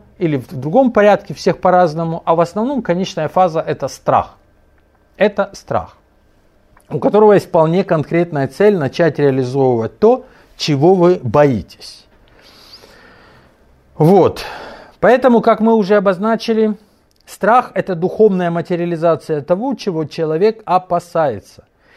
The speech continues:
Если вера есть осуществление ожидаемого от кого?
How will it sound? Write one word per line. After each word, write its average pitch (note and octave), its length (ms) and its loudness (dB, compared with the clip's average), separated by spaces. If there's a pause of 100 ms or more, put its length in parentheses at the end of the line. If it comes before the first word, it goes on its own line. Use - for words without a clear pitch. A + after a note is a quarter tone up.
(200)
Если F#3+ 260 -2
вера G#3+ 420 2
есть C3 160 -8
осуществление F3+ 1200 -4
ожидаемого D#3+ 1120 0
от D3 180 -10
кого? C3 360 -4